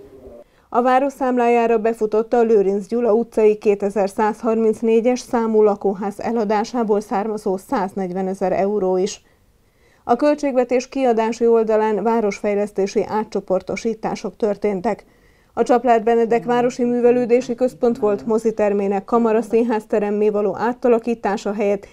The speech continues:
kétszáznyolcvanezer eurót fordít az önkormányzat a központ légtechnikájának felújítására és a légkondicionáló berendezés kiépítésére. A város által felvett három egész két tized millió euró hitelből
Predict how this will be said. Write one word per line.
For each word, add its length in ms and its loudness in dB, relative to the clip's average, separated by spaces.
kétszáznyolcvanezer 1160 0
eurót 420 2
fordít 420 0
az 140 0
önkormányzat 760 0
a 180 0
központ 480 0
légtechnikájának 1080 -2
felújítására 1080 0
és 180 0
a 120 6
légkondicionáló 1120 0
berendezés 680 -2
kiépítésére. 1120 -2
A 140 0
város 360 2
által 360 2
felvett 400 2
három 380 2
egész 320 2
két 240 0
tized 280 -2
millió 340 2
euró 440 4
hitelből 680 2